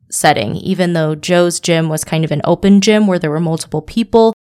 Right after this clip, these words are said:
Each of them was doing their own thing at their own time. It wasn't everyone doing everything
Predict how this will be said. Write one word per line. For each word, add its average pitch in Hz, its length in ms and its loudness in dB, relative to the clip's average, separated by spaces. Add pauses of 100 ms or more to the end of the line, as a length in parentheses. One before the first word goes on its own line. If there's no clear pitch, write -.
(240)
Each 214 240 -2
of 196 120 -4
them 196 180 2
was 180 180 -2
doing 170 320 -2
their 156 240 -4
own 160 220 -2
thing 165 400 -2
at - 120 -6
their 160 220 -6
own 156 240 -2
time. 185 600 0
It 170 160 -2
wasn't 165 440 -2
everyone 160 440 0
doing 151 260 -2
everything 156 540 -4